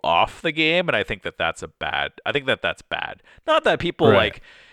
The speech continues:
Speaker 1: you know, I, I, you know, so you can have a one opinion, but you gotta understand where the person comes from. There's gotta be an analysis that goes down, right?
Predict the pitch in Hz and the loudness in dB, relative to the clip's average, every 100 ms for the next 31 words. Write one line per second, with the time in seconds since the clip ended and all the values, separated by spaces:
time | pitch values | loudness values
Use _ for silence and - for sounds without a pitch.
0 | - 294 170 147 160 175 214 165 123 190 | -6 4 6 6 2 0 0 0 0 -4
1 | 214 202 151 123 127 117 98 92 101 92 | -6 -2 0 2 2 2 2 2 0 -2
2 | 92 87 90 90 90 92 85 - 117 117 | -4 -4 -4 -6 -4 0 0 -2 -2 2
3 | 123 104 - 104 98 87 85 92 90 87 | 2 2 0 -2 -2 -4 -4 -4 -4 -10
4 | 85 85 - 123 139 156 165 220 147 110 | -12 -8 -2 0 0 -2 2 2 2 2
5 | 90 135 120 95 80 - 82 78 73 80 | 2 2 2 -2 -8 -14 -10 -10 -8 -8
6 | 73 76 95 107 | -6 -2 -2 0